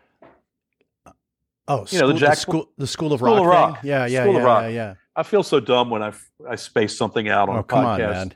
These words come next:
Speaker 1: So many
Speaker 2: But
Speaker 1: words
Speaker 2: w-
Speaker 1: are, <laughs> so you got so many words in there, it's a magic.
Speaker 2: <laughs> I have so many
Speaker 1: It's a
Speaker 2: words.
Speaker 1: <laughs>
Speaker 2: Um, but, you know, between those two and Gary Waldman and Michelle August and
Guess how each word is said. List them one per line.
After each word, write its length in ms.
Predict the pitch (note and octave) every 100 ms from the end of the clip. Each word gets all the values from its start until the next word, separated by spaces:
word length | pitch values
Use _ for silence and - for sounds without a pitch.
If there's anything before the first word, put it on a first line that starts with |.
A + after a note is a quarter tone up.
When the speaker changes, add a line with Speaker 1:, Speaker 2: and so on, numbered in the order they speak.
| _
Speaker 1:
So 180 | - D3
many 160 | C#3 B2+
Speaker 2:
But 140 | D3
Speaker 1:
words 140 | A#2 A#2+
Speaker 2:
w- 200 | - A#2+
Speaker 1:
are, 40 |
<laughs> 40 | -
so 160 | - A#3+
you 80 |
got 180 | F#3+ G#3+
so 160 | - A3+
many 160 | A3
words 380 | G#3+ G#3 G#3 F3+
in 100 | G3+
there, 140 | G3 G3
it's 100 | F#3
a 60 |
magic. 260 | E3+ E3+ F3+
Speaker 2:
<laughs> 0 |
I 140 | A#3+
have 260 | - G#3 -
so 220 | - F#3+
many 160 | - A3+
Speaker 1:
It's 80 |
a 40 | A3+
Speaker 2:
words. 920 | A3+ A3 - F4 - G4 - G4+ C4+
Speaker 1:
<laughs> 40 | F3+
Speaker 2:
Um, 360 | D#3+ D#3 D3+ D3+ -
but, 280 | E3+ D#3 - _
you 100 | F3
know, 280 | D#3 C#3+ C3 - -
between 400 | D3+ - G3 F#3
those 260 | F3+ F3+ E3
two 340 | F#3+ F3+ F3
and 220 | C3+ C3
Gary 300 | B2 C#3 C#3
Waldman 460 | C3 C3+ C3+ C3 B2+
and 100 | A#2
Michelle 360 | A2+ - B2+ A#2+
August 500 | A#2 A#2 A#2 A2 -
and 400 | B2+ A2+ G#2+